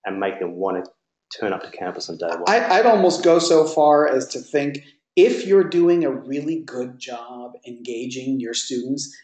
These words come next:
Speaker 2: and you're getting high responses and you're getting interested, uh, students asking questions who are interested, parents, I almost would go so far as to think you don't need to ask them,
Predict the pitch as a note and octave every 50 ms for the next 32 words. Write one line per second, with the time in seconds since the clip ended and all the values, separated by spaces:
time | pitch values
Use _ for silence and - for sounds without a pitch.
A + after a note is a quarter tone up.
0 | _ - - C3 C3 C3 E3+ E3+ - - - - C#3+ C#3 D3 D#3 D#3 D#3 D#3+ D#3+
1 | - - C#3 C3+ C#3 D3 D3 C3+ C3+ B2+ - - - C3+ C3+ C#3 C3+ C3+ D3+ D3+
2 | D3 D3 D3 - - _ _ _ - C3 B2 A#2+ B2+ D3 E3+ E3+ E3+ E3+ - -
3 | D3 C3+ C3+ C#3+ C#3+ C#3 C#3+ C#3+ C#3+ C#3+ - _ _ _ - D#3 D#3+ E3+ E3 -
4 | - G3+ F#3 - - - - F#3 E3 E3 E3 - - _ - - _ _ _ _
5 | - C3+ B2 B2 A#2+ - - - G#3+ G#3 F#3 G3+ G3 G3 - - - - D3+ D#3
6 | D3+ - - F3 D3+ D#3 - D#3+ D#3 - F3 E3 D#3+ - D3+ C#3+ B2+ B2 - D3
7 | D#3 D#3+ - F#3 - - - F#3 F3+ F3+ - _ _ _ _ - - D#3+ D#3+ D#3+
8 | E3 F3+ F3 - - - _ _ _ _ _ _ _ - F#3 A#3 D4+ D4 A#3+ A3
9 | G3 F#3+ F#3 - - E3 D3 C#3+ E3 E3 D#3+ D#3+ F3 D#3+ C#3+ - - F3+ D3+ D3
10 | C#3+ - - D3+ - - D#3+ - - F#3 F#3 F#3+ G3+ G3 E3 C3+ C3 C3+ C#3 D#3+
11 | F#3+ A3+ G#3+ - - D3+ - - B2 A#2+ A#2 - - - - B2+ A2+